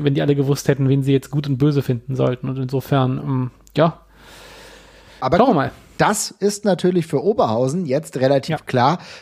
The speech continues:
Speaker 2: denn
Speaker 1: Ja.
Speaker 2: du hast mit Axel Tischer jemanden, der zwar der Champion ist, aber der Levaniel ist der Herausforderer und Levaniel in Oberhausen ganz klar Face.
Speaker 1: Ja, das auf jeden Fall. Da gehe ich auch fest von aus. Ich meine, das war ja mit, äh,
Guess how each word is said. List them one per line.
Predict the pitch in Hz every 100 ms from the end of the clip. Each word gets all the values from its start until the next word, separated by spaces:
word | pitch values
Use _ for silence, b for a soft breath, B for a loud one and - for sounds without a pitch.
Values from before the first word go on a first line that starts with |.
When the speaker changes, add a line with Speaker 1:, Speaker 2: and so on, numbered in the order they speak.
| _
Speaker 2:
denn | 151 156
Speaker 1:
Ja. | 254 220
Speaker 2:
du | 175 135
hast | 175 -
mit | 175
Axel | 147 165 160
Tischer | - 190 202
jemanden, | 175 165 160 151
der | 143 120
zwar | 131
der | 120 107
Champion | 202 233 196
ist, | 143 160 B B B _
aber | 123 123 110
der | 104
Levaniel | 101 104 120 165 147
ist | 139 139
der | 113
Herausforderer | 107 190 262 151 131 143
und | 175
Levaniel | 120 101 123 233 220 220
in | - 147
Oberhausen | 165 196 208 156 170 156 165 160 b b _ _ _ _ _
ganz | 143 127 95
klar | - -
Face. | - - - _ _ _ _ _ _ _ 160
Speaker 1:
Ja, | 147 - -
das | - 135
auf | 131
jeden | - 127
Fall. | 135 139 -
Da | -
gehe | 131
ich | 131
auch | 143 -
fest | 135
von | - 143
aus. | 135
Ich | -
meine, | 131
das | 135 139
war | 131
ja | 123 - B B B B B B B B B
mit, | 165 156 -
äh, | 180 151 151